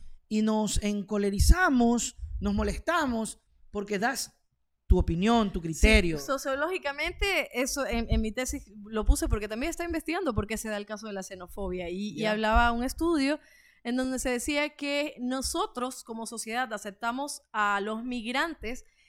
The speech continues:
Speaker 2: si lo que hacen los migrantes en nuestro país está por debajo de lo que hacemos nosotros. Viene el venezolano, viene el colombiano, viene el cubano que está vendiendo jugo, a mí no me molesta.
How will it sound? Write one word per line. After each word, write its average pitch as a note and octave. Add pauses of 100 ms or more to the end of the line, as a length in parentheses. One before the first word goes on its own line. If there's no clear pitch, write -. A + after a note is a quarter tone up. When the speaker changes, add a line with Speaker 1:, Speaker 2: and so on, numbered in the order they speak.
(120)
Speaker 2:
si -
lo C4+
que C4+
hacen F4
los D#4
migrantes A3+
en A3+
nuestro D#4
país C4+
está B3
por B3+
debajo C4
de D#4
lo C#4
que B3
hacemos A3+
nosotros. - (720)
Viene F4+
el F#4
venezolano, E4+
viene D#4
el D#4
colombiano, D4
viene C#4+
el D4+
cubano C4+
que G#3+
está B3+
vendiendo C4
jugo, D4+ (160)
a A3+
mí D4
no C#4+
me C4
molesta. A#3